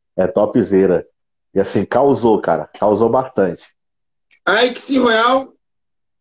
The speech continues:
Speaker 2: é, eu tenho que dar, eu tenho que dar os parabéns pra eles, porque se não fosse a Exim Royal, nós íamos só sonhar e não ia ter. Eles injetaram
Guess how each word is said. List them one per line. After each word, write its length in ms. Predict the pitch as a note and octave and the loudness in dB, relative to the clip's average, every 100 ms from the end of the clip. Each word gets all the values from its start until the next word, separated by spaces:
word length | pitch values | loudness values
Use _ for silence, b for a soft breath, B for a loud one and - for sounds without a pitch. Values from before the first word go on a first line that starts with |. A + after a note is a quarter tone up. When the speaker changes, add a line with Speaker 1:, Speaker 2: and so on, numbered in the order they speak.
| _ _ _ _ | _ _ _ _
Speaker 2:
é, 480 | E3+ E3+ D#3+ C#3 - _ _ _ - _ | 0 2 2 0 -8 _ _ _ -20 _
eu 100 | D#3+ | -4
tenho 140 | A#3+ | -2
que 60 | A3 | 0
dar, 300 | A3+ G#3 - - | 0 -2 -6 -10
eu 120 | F3+ | -2
tenho 160 | G#3 F#3 | -2 -2
que 60 | |
dar 580 | F3 F3+ E3+ D3 B2+ - _ _ _ _ _ _ _ _ _ - | -2 0 2 0 -4 -8 _ _ _ _ _ _ _ _ _ -16
os 120 | - | -4
parabéns 480 | G3 A#3 F#3 F#3 - | 0 0 2 0 0
pra 180 | D#3+ | 0
eles, 240 | E3+ F#3 - | 2 0 -4
porque 680 | - F3 - E3+ E3 D#3+ | -10 -10 -2 4 6 6
se 200 | C#3 - | 2 0
não 180 | G3+ D4 | 4 4
fosse 380 | - A#3 A3 G3+ | 4 2 2 2
a 20 | |
Exim 280 | F#3+ - E3 | 0 0 2
Royal, 540 | D3+ C#3 D3+ A3 B3 - _ _ _ | 2 2 0 -2 -4 -12 _ _ _
nós 220 | C#3+ D3+ | -2 2
íamos 240 | F3 E3+ - | 4 2 2
só 180 | G3 G#3+ | 0 0
sonhar 680 | - F#3 D3 B2+ F#3 E4 E4 _ _ _ _ | 2 4 4 2 0 -2 -4 _ _ _ _
e 80 | D3 | 2
não 160 | D#3+ | 4
ia 260 | E3+ A3 A3 | 4 2 -4
ter. 380 | - D3 C#3 - _ _ _ _ _ _ _ | -4 -4 -4 -12 _ _ _ _ _ _ _
Eles 400 | F#3 C4+ C#4+ B3+ | 0 2 0 -2
injetaram 600 | C4 B3+ A#3+ A#3+ A#3+ - | -2 0 -2 0 -4 -4